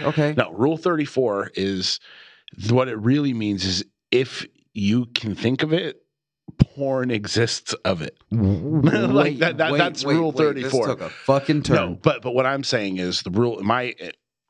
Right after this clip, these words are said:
Speaker 2: I take that as
Speaker 1: What?
Speaker 2: if it exists,
Speaker 1: Por-
Speaker 2: you can think of it.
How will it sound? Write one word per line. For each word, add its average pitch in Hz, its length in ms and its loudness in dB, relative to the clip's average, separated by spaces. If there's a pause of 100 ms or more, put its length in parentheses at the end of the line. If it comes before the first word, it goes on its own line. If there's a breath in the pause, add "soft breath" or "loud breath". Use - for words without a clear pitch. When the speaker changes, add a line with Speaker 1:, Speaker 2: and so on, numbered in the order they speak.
(140)
Speaker 2:
I 123 140 -2
take 120 240 -2
that 104 160 4
as 95 460 0
Speaker 1:
What? 113 240 2 (340)
Speaker 2:
if 151 240 0
it 139 180 0
exists, 120 640 0
Speaker 1:
Por- 170 240 2 (140)
Speaker 2:
you 101 260 0
can 110 200 -4
think 110 240 -2
of 76 80 -10
it. - 160 -14